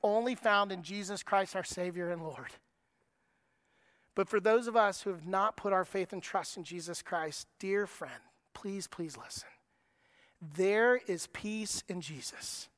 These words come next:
for he took the wrath of God upon himself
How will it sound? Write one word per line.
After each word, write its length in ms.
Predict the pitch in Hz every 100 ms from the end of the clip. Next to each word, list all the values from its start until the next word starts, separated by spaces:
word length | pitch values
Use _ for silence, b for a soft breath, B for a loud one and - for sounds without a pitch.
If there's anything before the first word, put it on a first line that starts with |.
| _ _ _ _ _ _ _
for 160 | - 185
he 280 | - 247 247
took 340 | - 233 _
the 80 | 165
wrath 540 | - 135 180 214 233
of 160 | 277 -
God 520 | 196 156 139 - - _ _ -
upon 300 | - 180 165
himself 680 | 170 170 - 156 143 -